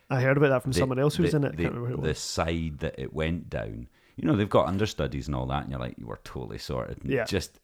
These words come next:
Speaker 2: it wiped out half the cast. It was horrific.
Speaker 1: Oh, that's terrible.
Speaker 2: Um, but yeah, no, and we toured, we toured, we did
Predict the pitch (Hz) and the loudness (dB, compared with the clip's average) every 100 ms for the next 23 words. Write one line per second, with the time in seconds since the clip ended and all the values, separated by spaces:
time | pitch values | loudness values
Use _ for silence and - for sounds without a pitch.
0 | - 78 80 76 73 - 85 78 - - | -6 -4 -2 -2 -2 -2 0 0 -2 -8
1 | - 69 - 95 - 65 - 85 - - | -4 -4 -4 -8 -4 -4 -4 -8 -10 -12
2 | - 80 - - - - _ _ _ _ | -10 -10 -12 -16 -20 -20 _ _ _ _
3 | - - 123 120 135 - - 113 104 - | -14 -6 -4 -4 -6 -8 -8 -8 -8 -12
4 | - - 120 123 123 76 73 71 67 64 | -14 -6 -4 0 0 0 0 0 -4 -6
5 | - _ _ _ _ _ _ - 92 127 | -12 _ _ _ _ _ _ -2 2 4
6 | 98 76 107 120 87 82 82 - 101 82 | 4 2 4 4 4 2 -2 -2 -2 -2
7 | 69 - 71 - 90 76 - - 73 85 | -4 -10 -10 -4 -2 -2 -8 -10 -4 -4